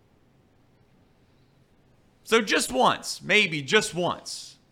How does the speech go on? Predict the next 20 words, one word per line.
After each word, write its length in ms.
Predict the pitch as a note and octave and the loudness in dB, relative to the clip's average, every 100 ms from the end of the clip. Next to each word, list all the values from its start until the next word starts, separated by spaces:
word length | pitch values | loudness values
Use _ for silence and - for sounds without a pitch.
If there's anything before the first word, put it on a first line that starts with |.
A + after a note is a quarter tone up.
| _ _ _ _ _ | _ _ _ _ _
if 120 | C3 | -2
there's 220 | F#3 F#3+ | 0 0
a 40 | E3+ | -4
chance 380 | - F3 E3+ | 0 0 0
that 80 | D#3 | -4
we 120 | D3+ | -4
could 220 | D#3+ C3+ C3 | -4 -6 2
replicate 560 | E3 D3+ C#3+ C#3+ B2 | 0 0 -4 -2 -2
something 400 | - C#3+ B2+ B2+ | -2 -4 -4 -6
like 220 | B2 A#2+ | -4 -4
that 200 | C3 A#2+ | 0 -2
in 60 | A#2 | 0
our 180 | C3+ D3 | -4 -4
city, 440 | - G#2 D#2+ C#2+ _ _ _ | -6 -10 -10 -18 _ _ _
to 100 | - | -10
pick 260 | - F#3 | -2 0
up 120 | F3 D#3+ | 0 -2
somebody 420 | E3+ D#3 D3 C#3+ | -6 2 2 2
that's 240 | B2+ - | -6 -6
down, 380 | B2+ A2 F2 | -2 -2 -2